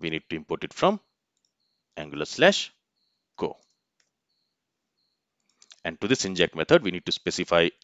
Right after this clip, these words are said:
the type whose instance we want to be injected inside this component class. In this case, the type is going to be task service.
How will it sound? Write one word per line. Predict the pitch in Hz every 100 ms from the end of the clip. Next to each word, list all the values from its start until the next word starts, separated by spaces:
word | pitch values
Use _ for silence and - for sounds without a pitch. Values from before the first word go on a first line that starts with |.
| 82
the | 95 -
type | 135 123 147 - _ _
whose | - 95 - -
instance | 147 - 147 139
we | 98
want | 87 107 123
to | -
be | 110 101
injected | 92 82 - 165 196 -
inside | 87 78 76
this | 151
component | 120 95 80 -
class. | - - - _ _ _ - - _ -
In |
this | 80 -
case, | 175 208 - -
the | 82 -
type | - 90 -
is | 80
going | 82 80
to | 85
be | 95 104 _ _ _ _ _
task | - - -
service. | - 58 50 - -